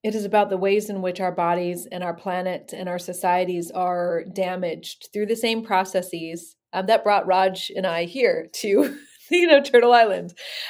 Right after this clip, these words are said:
Um, it's, it's about understanding the forces that have shaped our world and actually shaped our immune responses and have shaped our cellular responses, and that these things are translated from the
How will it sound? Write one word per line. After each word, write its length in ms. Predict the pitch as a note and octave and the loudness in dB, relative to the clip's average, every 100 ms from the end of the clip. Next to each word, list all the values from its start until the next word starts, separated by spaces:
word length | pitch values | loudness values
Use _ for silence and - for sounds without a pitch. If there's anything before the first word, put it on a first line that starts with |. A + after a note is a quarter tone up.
| - | 0
Um, 560 | G#3 G3+ G3 F3+ E3+ - _ - | 4 4 4 0 -10 -16 _ -6
it's, 240 | G#3+ - | -6 -4
it's 200 | - G#3+ | 0 2
about 180 | G#3+ A3 | 4 4
understanding 640 | A3+ A#3 A3+ A3 A3+ A3 G#3 | 4 2 -2 -2 -2 0 -2
the 140 | G3 - | -4 -2
forces 640 | G#3+ B3 B3+ G3 F3+ E3+ | 2 2 2 -2 -2 -2
that 120 | F#3+ | -2
have 160 | F#3 E3+ | -2 -8
shaped 400 | - A#3 B3 A3+ | -2 -2 -2 0
our 180 | G3 | 0
world 380 | F3 F3 F3 E3+ | 2 2 2 0
and 180 | F3+ F3+ | -4 -4
actually 640 | F3+ F3+ - F#3 F3+ F3 - - _ | -4 -4 -6 -6 -6 -6 -10 -20 _
shaped 400 | - - G3+ G3+ - | -6 0 0 0 -4
our 500 | F#3 F3+ F3 E3+ - | -2 0 0 0 -4
immune 280 | F#3+ G#3 C4 | -6 2 2
responses 1000 | A3+ F3 - E3 E3 D#3+ E3 D#3+ E3+ - | 2 0 -4 -8 -8 -6 -4 -4 -6 -12
and 240 | F#3 F#3 F#3+ | -8 -6 -4
have 200 | G3 F3+ | -4 -4
shaped 320 | - F#3 F#3 | -4 -4 -2
our 140 | F3+ | -2
cellular 720 | E3+ - F3 F3 G#3 G#3 F3+ E3+ | -2 -4 -2 -2 0 0 0 0
responses, 840 | E3 E3 - E3+ E3 - E3+ F3+ | -4 -6 -8 -6 -6 -8 -8 -8
and 100 | F#3 | -8
that 120 | F3 | -6
these 200 | F3+ F#3 | -6 -6
things 440 | - G3 F#3 F#3 F3+ | -4 -4 -4 -8 -6
are 200 | F3+ F3 | -4 -4
translated 880 | - F#3 F#3 F#3 F#3 F3 F3 E3 E3+ _ _ _ | -6 -6 -6 -2 0 4 4 2 -2 _ _ _
from 540 | - G#3 A3 A3 G#3 - - | -2 2 2 0 -4 -10 -16
the 560 | F3 G3 F3+ F3 E3 | -6 -4 -4 -4 -6